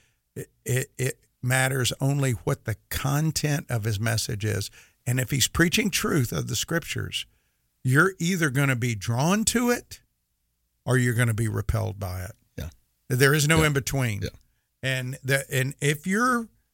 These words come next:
Speaker 1: drawn to it, then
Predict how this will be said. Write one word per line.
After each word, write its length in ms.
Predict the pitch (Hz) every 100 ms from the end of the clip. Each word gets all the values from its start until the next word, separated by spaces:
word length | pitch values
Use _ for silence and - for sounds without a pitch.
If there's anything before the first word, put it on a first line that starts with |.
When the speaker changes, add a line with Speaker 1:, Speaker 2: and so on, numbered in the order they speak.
| _ _ _ _ -
Speaker 1:
drawn 480 | 95 131 185 247 220
to 320 | - 127 110
it, 220 | 104 120 _ _ _ _ _ _ _ -
then 500 | 113 135 131 127